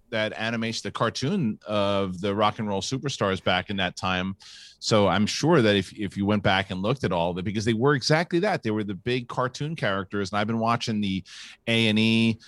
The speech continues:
specials. I've been watching the Dark Side of the Ring specials. And you look at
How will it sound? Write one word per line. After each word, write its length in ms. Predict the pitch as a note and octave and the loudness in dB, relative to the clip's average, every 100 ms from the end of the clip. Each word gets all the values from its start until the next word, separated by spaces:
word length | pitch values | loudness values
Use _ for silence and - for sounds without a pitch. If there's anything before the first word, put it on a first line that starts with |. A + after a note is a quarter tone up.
| _ | _
specials. 800 | - - A2+ - A2+ G#2+ G#2+ F#2 | -6 -2 0 0 -4 -2 -4 -4
I've 120 | F2+ | -4
been 120 | G2+ | -2
watching 560 | G2 F#2+ - G#2 G2 F#2 | -2 -2 -4 -6 -4 -2
the 240 | F#2 F2+ | -2 -2
Dark 260 | E2 F#2+ F2+ | -2 -2 -2
Side 180 | F#2+ F2+ | 0 0
of 60 | |
the 80 | F2+ | 0
Ring 240 | A#2+ D#3+ D3 | 2 2 2
specials. 600 | - B2+ - A2+ G#2+ G#2+ | 0 0 0 -4 -4 -4
And 80 | G2+ | -4
you 120 | G#2 | -2
look 220 | B2 B2+ | -4 -2
at 140 | A2 | -4